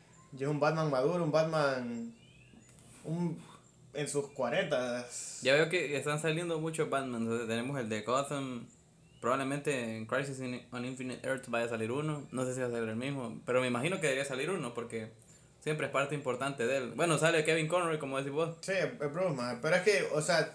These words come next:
Speaker 1: es que este, este universo de Titans es, es distinto, maje. Es otro
Speaker 2: No,
Speaker 1: universo
Speaker 2: ok,
Speaker 1: y
Speaker 2: pero
Speaker 1: es el mismo de Doom Patrol, maje.
Speaker 2: Ok, sí, pero, ok, tenemos el de Titans y ahí nomás van tres Batmans.
Speaker 1: Ujú.
Speaker 2: Eh,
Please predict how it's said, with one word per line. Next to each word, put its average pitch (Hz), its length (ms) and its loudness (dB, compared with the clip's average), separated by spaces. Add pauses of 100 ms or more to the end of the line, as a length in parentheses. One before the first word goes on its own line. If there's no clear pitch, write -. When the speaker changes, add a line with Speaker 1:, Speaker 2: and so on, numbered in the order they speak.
Speaker 1:
es 165 140 -2
que 196 140 2
este, 180 320 2 (120)
este 160 180 0
universo 160 320 0
de - 40 2
Titans 170 540 2
es, 156 640 4
es 156 120 0
distinto, 156 460 0
maje. 123 160 0
Es 156 60 4
otro 175 120 0
Speaker 2:
No, 240 140 8
Speaker 1:
universo 202 180 8
Speaker 2:
ok, - 80 4 (160)
Speaker 1:
y 156 60 4
Speaker 2:
pero 165 160 8
Speaker 1:
es 190 300 6
el 190 160 6
mismo 185 260 2
de 165 160 4
Doom 180 160 2
Patrol, 170 400 2
maje. 117 240 -2 (160)
Speaker 2:
Ok, 147 160 -2 (120)
sí, 170 140 0
pero, 127 400 0
ok, 127 140 2 (180)
tenemos 127 320 -2
el 123 60 -2
de 117 100 -2
Titans 139 520 4 (180)
y 110 140 -4
ahí 120 120 0
nomás 120 240 -4
van 110 240 -2 (100)
tres 135 300 2
Batmans. 131 540 0
Speaker 1:
Ujú. 120 260 -8 (640)
Speaker 2:
Eh, 110 520 0